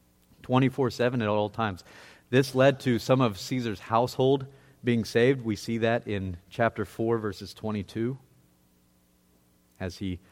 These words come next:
uh, as they greet the Philippians. We see in verse fourteen, most of the brothers, their confidence is growing. Their courage is growing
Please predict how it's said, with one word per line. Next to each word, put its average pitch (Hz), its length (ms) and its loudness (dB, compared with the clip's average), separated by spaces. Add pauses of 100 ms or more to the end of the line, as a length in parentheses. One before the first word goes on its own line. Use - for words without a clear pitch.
(280)
uh, 78 200 -12 (560)
as 95 200 -6
they 98 120 -2
greet 98 420 -8 (240)
the 95 80 -6
Philippians. 104 560 -4 (380)
We 120 100 -2
see 131 240 2
in 117 180 2 (200)
verse 127 200 4
fourteen, 143 680 2 (440)
most 120 460 4
of 131 140 0
the 117 80 -2
brothers, 127 600 -2
their 110 140 2
confidence 127 760 -2 (260)
is 104 180 -2
growing. 127 640 2 (920)
Their 113 160 4
courage 147 380 4
is 110 120 2
growing 131 500 4